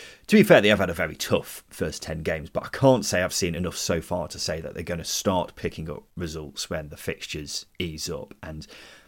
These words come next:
Ainsworth is like a broken record at this point. He says he can turn things around, but we've heard him say that so many times before. And continuing with that theme, here's something I've said many times before. A better manager could definitely get more out of this team.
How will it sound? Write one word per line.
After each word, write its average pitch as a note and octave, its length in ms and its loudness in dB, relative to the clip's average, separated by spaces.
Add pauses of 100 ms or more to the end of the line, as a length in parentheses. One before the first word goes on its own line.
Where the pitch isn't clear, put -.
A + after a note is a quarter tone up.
(460)
Ainsworth D#2+ 460 0
is - 140 -12
like - 160 -14
a E2 40 -12
broken - 440 -10
record E2 380 -4
at D#2 120 -10
this - 120 -8
point. D#2 440 -8
He G2 80 -4
says A2+ 220 2
he - 80 -8
can - 140 -10
turn D#2 260 -6
things D2 240 -10
around, F#2 480 -2
but A#1 100 -6
we've D2+ 120 -10
heard F#2 200 0
him D2+ 80 -10
say D2+ 220 -8
that D#2+ 180 -8
so A#2+ 340 0
many F#2 220 2
times - 380 -10
before. E2+ 520 -4 (400)
And F#2 160 -6
continuing F2+ 560 0
with E2+ 160 -6
that F2+ 180 -2
theme, A2+ 440 2 (160)
here's G#2 220 -2
something D#2 300 -8
I've D#2 120 -8
said F2 420 -2
many F#2 200 -4
times F#2+ 240 -4
before. G#2+ 440 2 (460)
A G2+ 40 -8
better F2+ 200 -2
manager F#2 540 -4
could E2+ 120 -10
definitely E2+ 280 -6
get - 140 -6
more D2+ 320 -8 (240)
out D#2 280 -12
of D2+ 140 -12
this - 200 -8
team. D2 360 -10